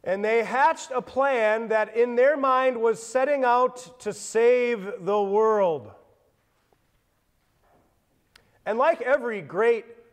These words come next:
save the world plan, I think in the history of our country, it started right here in California.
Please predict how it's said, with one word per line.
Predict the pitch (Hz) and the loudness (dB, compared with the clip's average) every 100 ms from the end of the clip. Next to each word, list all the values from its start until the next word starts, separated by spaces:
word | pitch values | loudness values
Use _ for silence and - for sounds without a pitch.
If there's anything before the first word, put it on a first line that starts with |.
| _ _ | _ _
save | - - - 247 254 262 214 | -20 -18 0 4 4 2 -4
the | 175 208 | -2 -2
world | 185 226 233 226 208 156 | 2 4 4 2 -2 -8
plan, | - 214 220 196 170 180 202 | -6 -2 2 2 0 -2 -4
I | 190 | -4
think | 190 233 226 | -2 -4 -2
in | 214 | -4
the | 202 | -4
history | 180 262 262 220 220 | -2 -4 -4 -4 -2
of | 196 196 | 0 -2
our | 190 180 | -2 -4
country, | 175 240 262 226 185 196 202 - - - | -2 -2 -2 -4 -6 -6 -8 -16 -10 -6
it | 254 | -6
started | - - 285 320 320 262 | -6 -4 2 2 2 -2
right | 202 190 294 302 | -2 0 0 0
here | - 285 269 190 190 | -4 -2 0 0 0
in | 233 214 220 214 | 0 2 0 -2
California. | - 240 254 247 262 285 233 160 | -2 0 2 0 2 0 0 -6